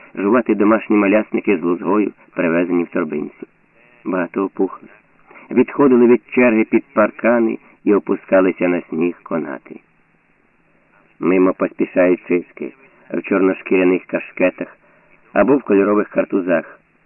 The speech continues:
яскравих, як папушки, червонов'язі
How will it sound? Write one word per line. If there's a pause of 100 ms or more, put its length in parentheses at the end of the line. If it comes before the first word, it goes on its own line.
(140)
яскравих,
як
папушки, (1120)
червонов'язі